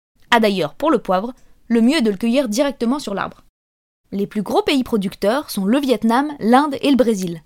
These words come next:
Je vous conseille d'y passer quelques jours pour pouvoir sélectionner une à une les meilleures baies. La cueillette à la main change radicalement le goût de la recette. Pour le trajet, vous pouvez évidemment prendre l'avion. Mais si vous avez quelques mois devant vous, vous pouvez également prendre le bateau.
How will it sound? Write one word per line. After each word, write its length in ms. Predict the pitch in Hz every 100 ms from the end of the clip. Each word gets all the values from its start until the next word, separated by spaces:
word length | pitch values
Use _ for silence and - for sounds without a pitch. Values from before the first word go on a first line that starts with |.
| -
Je 140 | - 247
vous 120 | 269
conseille 320 | 294 285 254
d'y 120 | 180
passer 240 | 175 165 147
quelques 320 | 330 302 233
jours 280 | 180 202 - - _
pour 120 | 269 247
pouvoir 320 | 320 208 165
sélectionner 600 | 285 285 - 220 165 - 311
une 180 | 370
à 80 | 220
une 180 | 240 262
les 100 | 170
meilleures 320 | 214 208 -
baies. 120 | - - - _ -
La 120 | 208
cueillette 320 | 269 269 277
à 80 | 180
la 100 | 185
main 160 | 233 262
change 260 | 156 139
radicalement 720 | - - 294 214 175 175 240
le 80 | 196
goût 120 | 196
de 60 | 202
la 60 |
recette. 380 | - - - - _ _ _ _ _
Pour 160 | - 392
le 120 | 240
trajet, 300 | - 196 254 403
vous 80 | 330
pouvez 360 | 277 208 202 -
évidemment 500 | 277 220 208 196 415
prendre 320 | - 370 349
l'avion. 380 | 370 285 269 294 _ _ _
Mais 240 | 220 254 294
si 160 | 285
vous 180 | 240 214
avez 200 | 190 180
quelques 280 | - 302 269
mois 220 | 226 190
devant 240 | 190 190
vous, 160 | 190 403 - _ _ _
vous 160 | 262 381
pouvez 440 | 339 226 196 -
également 400 | 285 208 220 466
prendre 320 | - 480 403 403
le 80 |
bateau. 360 | 392 349 269